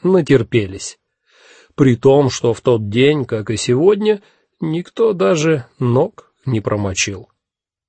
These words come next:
И вот, не прошло и полутора сотен лет, весь город залит точно такой же водой, а вместо паники у нас восторг и веселье. На набережной у гребня Еха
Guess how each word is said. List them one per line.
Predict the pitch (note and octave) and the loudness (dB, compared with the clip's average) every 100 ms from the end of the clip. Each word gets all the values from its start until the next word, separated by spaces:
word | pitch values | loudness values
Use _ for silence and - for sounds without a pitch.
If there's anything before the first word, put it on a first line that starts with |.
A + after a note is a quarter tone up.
| _ _ _ | _ _ _
И | A2+ G#2 | -4 -2
вот, | F#2+ G#2+ E3+ G3 _ B2+ | -2 0 -2 -6 _ -2
не | C#3+ | 0
прошло | G3+ A3 A3 C4 | 0 -2 -2 -2
и | C4+ | -2
полутора | E3+ D3+ D#3+ F#3 D3 B2 | 2 4 4 2 0 0
сотен | - C3+ B2 G#2+ | 4 2 2 -2
лет, | G2+ G2+ D3 - _ _ _ _ - | 0 0 -2 -4 _ _ _ _ -8
весь | G#3+ A#3+ G3 | -4 -2 -2
город | F3 A3 F#3+ C3 | 2 4 4 4
залит | B2 B2 D3 E3+ - | 4 4 2 -2 -2
точно | - A3+ G#3+ C#3 A#2 | 2 4 4 2 0
такой | A2+ G2+ B2 A2 | 0 2 2 2
же | F#2+ F#2+ | 0 -4
водой, | G2 G2 F2+ C3 F#3 G3 _ _ _ | -4 -6 0 2 2 -2 _ _ _
а | - F#2 | -6 -4
вместо | G2+ A2+ G2+ - | 0 0 0 -4
паники | E2+ B2+ E3+ G#3 G3 | -2 0 2 -2 -4
у | E3+ F#3 | -2 2
нас | F#3+ E3+ | 2 0
восторг | B2 B2 G2+ - C3 F#3+ - - _ _ _ | 0 0 0 0 2 2 -2 -14 _ _ _
и | C#3 | -6
веселье. | D3 C#3 C3+ - A#2+ F#2+ F2 E2+ _ _ _ _ _ _ _ _ _ | -4 -4 -4 -4 -4 -4 -12 -14 _ _ _ _ _ _ _ _ _
На | D3+ G3+ | -4 0
набережной | B3 D3+ C#3+ F#3 F#3+ C3+ B2+ A#2 A2 | 4 4 6 6 6 6 4 4 2
у | - B2 | 2 2
гребня | A#2 A#2 A2+ A2 G#2+ | 4 4 4 2 0
Еха | G2 G#2 B2 D#3+ G3+ F#3+ | 0 0 -2 -2 -2 -4